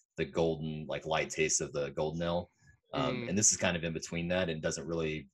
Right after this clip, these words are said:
Speaker 1: uh, speak to either one of those audiences, but it does for people who like that style. It really speaks to them.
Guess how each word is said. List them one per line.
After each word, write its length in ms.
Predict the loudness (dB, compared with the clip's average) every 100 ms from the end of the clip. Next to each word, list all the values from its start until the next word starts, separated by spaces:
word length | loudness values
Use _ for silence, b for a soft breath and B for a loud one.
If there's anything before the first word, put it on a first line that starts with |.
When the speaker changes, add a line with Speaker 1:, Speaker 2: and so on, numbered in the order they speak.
| _ _ _ -8
Speaker 1:
uh, 380 | -4 -4 -4 -8 _ _ _ _ _ _ _ _ _ -20 -20 -16 0
speak 340 | 2 4 2 0
to 80 |
either 180 | -2 0
one 120 | 0 2
of 40 |
those 160 | 4 4
audiences, 400 | 4 2 -2 0
but 120 | 0
it 120 | 2
does 400 | 4 6 4 2
for 120 | 0
people 220 | -4 -4
who 80 | -2
like 260 | 2 2 2
that 160 | 0 0
style. 500 | 0 0 0 -2 -4 b b b -10 -4
It 140 | -2
really 180 | 0 2
speaks 300 | 2 0 -2
to 80 | -2
them. 380 | -2 -4 -6